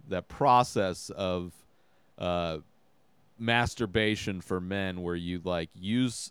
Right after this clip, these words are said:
a, an instrument to massage the inside of the pee hole. So, I'm sorry I'm going there, but it's a real thing.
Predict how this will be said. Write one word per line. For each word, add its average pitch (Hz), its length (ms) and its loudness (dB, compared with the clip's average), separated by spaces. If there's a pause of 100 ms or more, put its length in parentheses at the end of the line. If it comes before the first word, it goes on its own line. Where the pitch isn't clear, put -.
a, 101 140 -8 (100)
an 104 140 -4
instrument 110 720 -4
to 110 140 -6
massage 101 540 0
the 92 260 -10
inside 120 600 -2
of 98 80 -6
the 82 60 -6
pee 120 280 -6
hole. 101 280 -4 (1120)
So, - 260 -8 (280)
I'm 151 200 6
sorry 190 400 6
I'm 139 120 2
going 143 420 4
there, 95 180 0
but 104 140 -2
it's 113 140 -4
a 123 60 0
real 131 300 4
thing. 95 500 -6